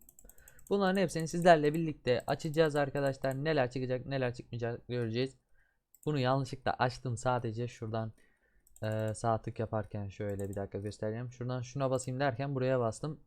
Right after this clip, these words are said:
Yanlışlıkla aldıydı. Sorun değil arkadaşlar. Şimdi bunların hepsini alacağız ama onun öncesinden kanalıma abone olup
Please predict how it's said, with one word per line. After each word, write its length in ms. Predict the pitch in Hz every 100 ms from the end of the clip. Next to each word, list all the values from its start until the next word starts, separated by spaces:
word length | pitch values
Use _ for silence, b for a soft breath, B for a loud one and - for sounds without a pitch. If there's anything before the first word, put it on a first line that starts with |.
| _
Yanlışlıkla 640 | 139 127 104 - - 139 117
aldıydı. 580 | 127 123 123 113 147 - b b b b b b b b b b b b - -
Sorun 320 | - 147 175
değil 200 | 190 180
arkadaşlar. 440 | 156 - 135 147 156
Şimdi 300 | 160 156 143
bunların 260 | 165 165
hepsini 460 | 180 185 156 135 113 - - - -
alacağız 580 | 151 170 160 156 160 -
ama 320 | 156 156 160
onun 320 | - 156 165
öncesinden 640 | 160 156 147 151 147 147 - - - -
kanalıma 440 | 139 156 165 165
abone 200 | 156 156
olup 340 | 151 151 165